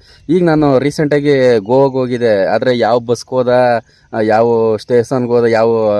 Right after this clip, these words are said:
ರ-, ಇದಕ್ಕೆ ನಾ ಫ್ಲೈಟು ಏರ್‌ಪೋರ್ಟು ನಿಲ್ದಾಣಕ್ಕೆ ಹೋದ, ಎಲ್ಲತ್ತ ಅವನು, ಆ, ಎಲ್ಲಿ ಹೋಯ್ತಾವನೆ, ಆ, ಎಲ್ಲಿ ಇಳ್ದ, ಯಾವುದು ಈ ತೋರ್ನೇ ಇಲ್ಲಪ್ಪ. ಯಾಕೆ ತೋರ್ನಿಲ್ಲ ಅಂತಂದ್ರೆ ನಾವು ದುಡ್ಡು ಇಲ್ಲ, ಹೆಸರು ಇಲ್ಲ. ಅದಕ್ಕೆ, ಅದಕ್ಕೆ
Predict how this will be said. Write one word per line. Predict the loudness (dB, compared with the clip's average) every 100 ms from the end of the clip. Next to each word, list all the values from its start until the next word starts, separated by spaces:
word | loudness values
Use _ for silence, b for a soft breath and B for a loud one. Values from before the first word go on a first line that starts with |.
| -2
ರ-, | 0 -2 -2
ಇದಕ್ಕೆ | -4 -2 0 -2 -4 -4
ನಾ | -4
ಫ್ಲೈಟು | -2 0 0 0 0 0
ಏರ್‌ಪೋರ್ಟು | 0 0 0 -2 -2 -2 -4 b b b -6
ನಿಲ್ದಾಣಕ್ಕೆ | -2 0 0 0 -2
ಹೋದ, | 0 2 2 0
ಎಲ್ಲತ್ತ | 0 0 -2 -2 _ 0
ಅವನು, | 2 2 -2 -4 -6 -6 -8 b b -6
ಆ, | 0
ಎಲ್ಲಿ | 2 4
ಹೋಯ್ತಾವನೆ, | 2 2 0 0 0 -2 -4 -8 _ _ -6
ಆ, |
ಎಲ್ಲಿ | 0 2 4
ಇಳ್ದ, | 2 2 2 2
ಯಾವುದು | 0 0 0 -2
ಈ |
ತೋರ್ನೇ | -4 -2 -2 0 0
ಇಲ್ಲಪ್ಪ. | 0 0 2
ಯಾಕೆ | 2 2 2
ತೋರ್ನಿಲ್ಲ | 2 0 0 0
ಅಂತಂದ್ರೆ | 0 0 0 2 2 4 4 2
ನಾವು | 0 -2 0
ದುಡ್ಡು | 0 2 2
ಇಲ್ಲ, | 2 2 2
ಹೆಸರು | 0 -2 -2 -2
ಇಲ್ಲ. | 0
ಅದಕ್ಕೆ, | 0 -2 -4 -2 -2 -4 _ _
ಅದಕ್ಕೆ | -4 -2 0 2